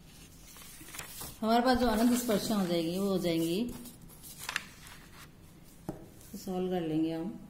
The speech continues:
तो y is equals to M one x plus C one, y is equals to M two x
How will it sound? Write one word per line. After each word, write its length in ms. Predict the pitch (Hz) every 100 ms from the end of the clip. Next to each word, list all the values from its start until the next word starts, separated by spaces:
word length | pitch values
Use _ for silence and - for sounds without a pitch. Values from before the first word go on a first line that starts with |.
| - -
तो 100 | 185 170
y 220 | 185 196 220
is 160 | 208 190
equals 240 | 185 185 -
to 80 | 202 226 - - - - -
M 180 | 185 180
one 260 | 185 208 196
x 300 | 190 196 - -
plus 240 | 220 214 -
C 180 | 233 226
one, 180 | 240 247 240 - - - - - - - -
y 340 | 175 185 185 190 202 208 - 262
is 100 | 180
equals 260 | 202 196 -
to 100 | 208 208 202 208
M 180 | 185 175 -
two 120 | 202 196 196
x 240 | 202